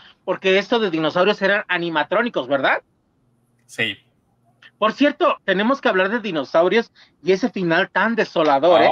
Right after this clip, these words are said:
Speaker 2: Ay, el final, sí.
Speaker 1: Sí, sí, sí, y el nene consentido. Bueno, en mil novecientos noventa y ocho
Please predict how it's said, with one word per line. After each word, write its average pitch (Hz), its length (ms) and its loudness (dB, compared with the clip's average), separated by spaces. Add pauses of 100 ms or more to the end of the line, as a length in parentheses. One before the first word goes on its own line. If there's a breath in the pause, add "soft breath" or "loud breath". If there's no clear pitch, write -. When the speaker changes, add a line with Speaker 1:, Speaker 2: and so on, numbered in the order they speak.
Speaker 2:
Ay, 156 160 -4
el 98 120 -10
final, 101 680 -6
sí. 98 400 -18
Speaker 1:
Sí, 156 300 -4
sí, 143 180 -16
sí, 160 400 -6
y 160 60 -6
el 165 180 -2
nene 196 260 -2
consentido. 151 880 0
Bueno, 254 560 2 (360 loud breath)
en 220 340 2
mil 320 180 4
novecientos 302 520 2
noventa 190 400 0
y 170 120 -4
ocho 220 520 0